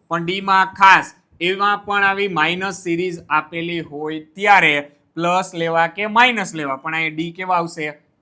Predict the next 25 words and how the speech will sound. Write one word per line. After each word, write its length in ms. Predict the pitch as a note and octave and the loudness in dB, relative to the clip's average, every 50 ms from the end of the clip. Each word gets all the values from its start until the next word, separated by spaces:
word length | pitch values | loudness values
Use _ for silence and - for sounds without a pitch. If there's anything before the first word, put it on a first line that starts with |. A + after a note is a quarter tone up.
| _ _ _ | _ _ _
પ્લસ. 320 | E3 D#3+ C#3+ B2+ A#2+ - | -6 -6 -6 -6 -8 -10
જો 220 | _ F3 F3 D#3+ C#3+ | _ -6 -6 -6 -4
માઇનસ 600 | C#3+ C#3+ D3 E3 E3+ F3+ G#3 B3 A3+ A#3+ - _ | -2 0 0 0 -2 -2 -4 -4 -4 -6 -8 _
તેર 220 | G3 G3 G3+ G3+ | -6 -6 -4 -6
માંથી 560 | F#3+ E3 D#3 D3+ D#3 D#3 - - A3 A#3+ C#4 | -6 -4 -2 -2 -2 -2 -6 -8 -6 -6 -6
માઇનસ 640 | C4+ A3+ F#3 F3+ F#3+ G3+ G3+ G3+ A3+ B3+ B3+ B3+ - | -4 -2 0 0 0 0 -2 -4 -4 -4 -4 -4 -4
સત્તર 400 | - G3+ G3 - _ G3 F#3 F3+ | -6 -6 -6 -6 _ -8 -6 -6
ને 120 | F#3 F3+ | -8 -8
બાદ 360 | E3 D#3+ D#3 D#3 D3+ C#3+ - _ | -4 0 0 0 0 -2 -6 _
કરવાના 440 | D3+ D3+ C#3+ C3 C3 C3 C3 C3+ | -12 -10 -6 -6 -6 -6 -8 -10
છે 220 | C3+ - F#3 F3 C#3+ A#2+ - _ _ _ _ _ _ | -8 -6 -6 -6 -6 -6 -10 _ _ _ _ _ _
એટલે 180 | C#3+ D3+ D3+ C#3+ | -8 -8 -8 -6
જવાબ 380 | - D3+ D#3 E3+ F#3 F#3 E3+ | -4 -4 -2 0 0 0 0
આવશે 300 | D#3+ D3+ D3+ D#3 F#3 F#3 | 0 -2 -2 -4 -8 -10
પ્લસ 540 | F3 F3+ _ D3+ D3 C#3+ D3 C#3+ - - _ _ | -10 -10 _ -8 -6 -4 -4 -6 -8 -14 _ _
ચાર. 340 | G3+ G3 F3+ D#3 C3+ A#2 - _ _ _ _ _ _ _ | 4 6 6 6 6 4 -2 _ _ _ _ _ _ _
તો 240 | D3+ D3 D3 - _ | -10 -10 -10 -12 _
સોળમું 600 | - - - G#3 A3 B3 C4+ C4+ B3+ B3 A3 - | -14 -8 -2 2 2 4 4 2 0 -2 -4 0
પદ 160 | G3 F#3+ F#3+ | 0 0 0
છે 600 | F3+ - - - B3 B3 A3 E3+ C#3+ C3 - _ _ _ _ - | 0 -2 -6 -4 0 2 4 4 2 0 -4 _ _ _ _ -6
એટલે 160 | D#3 E3 D#3+ | -2 -2 -2
પંદર 480 | D#3 - F3+ F#3+ G3 G#3+ A3 A#3 A#3 | -2 -2 -4 -4 -4 -2 0 0 0
ચોક 320 | G3+ - F#3+ F3 E3+ E3+ F3+ | -2 -4 -8 -8 -8 -8 -8
ને 140 | F3+ F3 E3+ | -6 -6 -6
સાઈઠ 440 | F3 - A3+ A#3 A3 G3 E3+ - | -4 0 2 4 4 4 2 -2